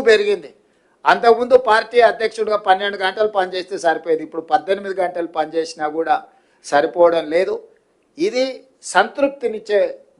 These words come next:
బాధ్యత, ఇది నేను బరువుగా చూడట్లేదు, బాధ్యతగా చూస్తున్నా. అందుకే మీ సమస్యలను పరిష్కరించి, వాస్తవం మీరు ఆలోచన చేయండి. మీరు ఒకవేళ నన్ను ఇష్టపడే వాళ్ళు ఉండొచ్చు, ఇష్టపడని వాళ్ళు ఉండొచ్చు, నా పట్ల కోపంగా ఉండే వాళ్ళు కూడా ఉండొచ్చు.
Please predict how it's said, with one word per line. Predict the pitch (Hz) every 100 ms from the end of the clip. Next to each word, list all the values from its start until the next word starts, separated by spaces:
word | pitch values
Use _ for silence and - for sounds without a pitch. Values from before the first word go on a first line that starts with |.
| 156
బాధ్యత, | 165 151 117 _ _ _ _ _ _ _ _ _ _ _ 151
ఇది | 165 196 196
నేను | 185 180 180
బరువుగా | 165 208 233 220 185
చూడట్లేదు, | 190 185 180 147 147
బాధ్యతగా | 175 202 190 165 135
చూస్తున్నా. | 143 - 117 _ _ _ _ _ 147
అందుకే | 226 262 247 220
మీ | 240 233 -
సమస్యలను | 185 233 233 240 233
పరిష్కరించి, | 208 202 - 185 170 - - - - - - - - 147
వాస్తవం | 202 247 - 262 254
మీరు | 247 214
ఆలోచన | 226 233 226 208
చేయండి. | 208 196 196
మీరు | 190 185
ఒకవేళ | 180 196 196
నన్ను | 185 -
ఇష్టపడే | 190 196 190 190
వాళ్ళు | 190 190
ఉండొచ్చు, | 190 190 202 190
ఇష్టపడని | - 170 180 180 180
వాళ్ళు | 180 180
ఉండొచ్చు, | 180 180 185 202 - _ _ _
నా | 135 156
పట్ల | 170 165 185 -
కోపంగా | 208 226 220 208
ఉండే | 196 190
వాళ్ళు | 185
కూడా | 196 185
ఉండొచ్చు. | 160 151